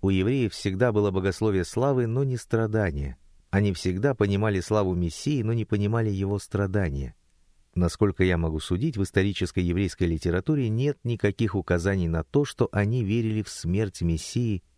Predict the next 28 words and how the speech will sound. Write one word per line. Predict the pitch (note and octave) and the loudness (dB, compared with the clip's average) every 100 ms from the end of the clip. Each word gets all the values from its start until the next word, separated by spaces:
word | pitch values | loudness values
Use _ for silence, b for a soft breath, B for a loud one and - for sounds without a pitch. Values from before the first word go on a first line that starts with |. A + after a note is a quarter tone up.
| _ | _
за | F2 F2+ | -2 0
грехи. | E2+ F2 - C2+ - _ _ - | 0 -2 -2 -8 -8 _ _ -2
Вам | B2+ C#3+ | 0 0
этого | B2+ A#2 | -2 -2
не | A#2 A2 | -2 -2
найти. | G#2+ G2+ - E2 - - | -2 -2 -4 -6 -8 -4
У | G2+ | 0
них | B2 A2+ | 0 0
отсутствовало | G2+ - - D#3 - - B2 A#2 A2+ | 0 0 -2 -4 -2 0 0 2 2
богословие | G#2+ G2 F#2+ G#2+ G#2 G2 | 2 0 0 0 0 0
страдающего, | - F#2+ F2+ F#2+ D2 - C#2 C#2 - - | -2 -2 0 0 -2 -4 -6 -8 -8 0
умирающего | F#2+ F#2 G#2+ G#2+ - F#2+ | 2 2 2 0 0 0
Мессии, | F2+ E2+ - - C#3+ A#2 | 0 -2 -4 -2 -2 0
а | F#2+ | -2
только | - C3 - | 0 0 0
славного | A2+ - F2 G2 A#2+ F2+ D#2+ | -2 -2 -2 0 0 -2 -2
Мессии. | D2+ D2+ - - C2+ A#1+ _ _ | -2 -4 -6 -8 -8 -10 _ _
Поэтому, | F#2+ F2 F#2 F#2 E2 | 2 2 2 2 0
когда | F2 F2 G2 | 0 2 2
они | F#2 | 0
смотрели | F2 F#2+ F2+ A2+ G2+ | 0 -2 0 0 0
на | F#2+ | -2
Христа, | F2+ G2 F2 - D3 - | -2 -2 -2 0 0 0
они | G#2+ A#2 | 0 0
не | B2+ A#2 | -2 -2
видели | B2 A#2 A2 | -2 -2 -2
славного | G2+ G#2+ A2 G#2 G2+ G2 | -2 -2 0 0 0 0
Мессию. | F#2+ F2+ - G2 D#2 C2 | -2 -4 -4 -2 -2 -4